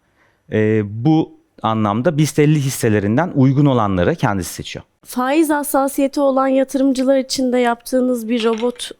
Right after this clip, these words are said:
Speaker 2: e, hali hazırda var mı?
Speaker 1: Faiz hassasiyeti olan yatırımcı sayısında ve,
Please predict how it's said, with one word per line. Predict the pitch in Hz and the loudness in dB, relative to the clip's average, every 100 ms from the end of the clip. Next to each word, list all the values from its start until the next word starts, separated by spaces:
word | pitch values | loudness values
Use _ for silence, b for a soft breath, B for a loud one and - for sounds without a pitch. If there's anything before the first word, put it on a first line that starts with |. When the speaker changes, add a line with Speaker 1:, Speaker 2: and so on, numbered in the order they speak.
| - | -2
Speaker 2:
e, | 214 | 0
hali | 214 226 226 | 0 0 0
hazırda | 240 214 214 220 | 0 0 -2 0
var | 277 302 | 2 0
mı? | 190 180 - | -2 -6 -12
Speaker 1:
Faiz | - 139 143 160 | -4 0 2 2
hassasiyeti | 175 - 151 - 143 - | 0 0 -2 0 0 2
olan | - 131 139 151 - _ _ _ | 0 2 0 -4 -10 _ _ _
yatırımcı | 110 117 131 127 135 120 139 - | -2 0 2 2 2 2 0 0
sayısında | - - 117 107 107 107 107 | -6 -2 -2 -2 -2 -2 0
ve, | 107 - | 0 -2